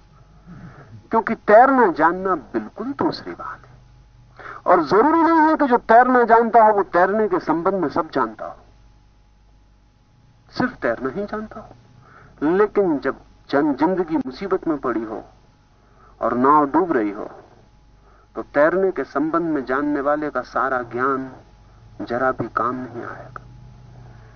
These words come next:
उस वक्त तो वो अज्ञानी तैर के निकल जाएगा, जो तैरने के संबंध में कुछ नहीं जानता लेकिन तैरना जानता है।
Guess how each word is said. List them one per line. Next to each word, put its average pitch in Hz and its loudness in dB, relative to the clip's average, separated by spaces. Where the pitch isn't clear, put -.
उस - -12
वक्त - 0
तो 196 4
वो 170 4
अज्ञानी 160 2
तैर 160 0
के 160 -4
निकल 165 -2
जाएगा, 123 -4
जो 135 -8
तैरने 165 0
के 151 -6
संबंध 160 -2
में 151 -2
कुछ - -4
नहीं 139 0
जानता 285 -2
लेकिन 123 -4
तैरना 120 -4
जानता 98 -10
है। - -20